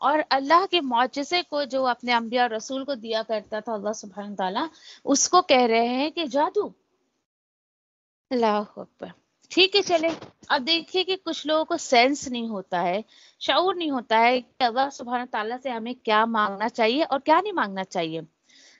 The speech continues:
जब उन लोगों ने ये डिमांड की, तो अल्लाह सुब्हानहू तआला ने उनके डिमांड को पूरा कर दिया। किस तरीके से अल्लाह सुब्हानहू तआला ने इनके डिमांड को पूरा किया, देखिए, ये वो कौम है जिस पर बहुत ज्यादा अल्लाह का अजाब आया,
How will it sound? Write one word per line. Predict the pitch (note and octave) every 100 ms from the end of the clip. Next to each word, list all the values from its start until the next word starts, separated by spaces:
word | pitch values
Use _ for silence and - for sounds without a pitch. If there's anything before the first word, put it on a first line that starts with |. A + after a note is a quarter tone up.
| _
जब | C4 G4+ -
उन | D#4+ D#4
लोगों | D4+ D4+ - D4+
ने | D#4
ये | D#4
डिमांड | A#3 B3 A3+ A#3 C4+
की, | - D#4 A#3 - _ -
तो |
अल्लाह | - A3+ C#4
सुब्हानहू | C4+ G#3 G3+
तआला | G3+ F3+ E3+
ने | F#3
उनके | G#3+ C#4 D4+
डिमांड | D4 E4 F4
को |
पूरा | F#4+ G#4+ A4
कर | B3+
दिया। | F#3 F3+ E3+ E3 _ _ _ _
किस | - G#4
तरीके | - D#4 C#4 C4+ F#4
से | G4
अल्लाह | F4 C#4+
सुब्हानहू | C#4+ C4 B3+ B3
तआला | A#3+ G#3+ G#3+
ने | A#3+
इनके | A#3 A#3
डिमांड | G#3 F#3+ F#3 F#3+
को | G#3
पूरा | F#3 F3+
किया, | F#3
देखिए, | F3 E3+ - E3+ _ _ _ - - _
ये | C4
वो | E4+ E4+
कौम | F4+ D#4 D4 D4
है | D4 D4+
जिस | A3+ C4 -
पर | D4+ D#4 D#4 D#4 _ _
बहुत | A3 D4 E4 E4+ -
ज्यादा | - A3+ A#3+ D#4
अल्लाह | C4+ A3+ B3+ C4+
का | C4
अजाब | A#3 G3+ G3 G#3+ C4
आया, | C4 C4+ D4+